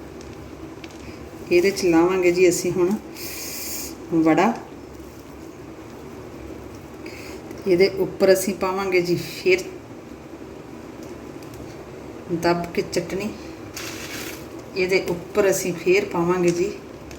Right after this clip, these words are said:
ਸੇਵੀਆਂ। ਤੇ ਇਹ ਜੀ ਬਣ ਜਾਊਗਾ ਸਾਡਾ ਮਹਾਰਾਸ਼ਟਰ ਦਾ ਪਰਫੈਕਟ ਵੜਾ ਪਾਓ।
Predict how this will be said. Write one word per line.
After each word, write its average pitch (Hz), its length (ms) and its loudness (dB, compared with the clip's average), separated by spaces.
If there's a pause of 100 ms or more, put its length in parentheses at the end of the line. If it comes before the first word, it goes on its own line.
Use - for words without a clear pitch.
(1300)
ਸੇਵੀਆਂ। 180 720 2 (1900)
ਤੇ - 80 -8 (240)
ਇਹ 190 200 8
ਜੀ 185 180 0 (160)
ਬਣ 165 240 8
ਜਾਊਗਾ 185 320 8
ਸਾਡਾ 170 520 4 (1080)
ਮਹਾਰਾਸ਼ਟਰ 175 680 6
ਦਾ 160 140 4 (1040)
ਪਰਫੈਕਟ - 640 4 (3750)
ਵੜਾ 170 320 4
ਪਾਓ। 139 380 0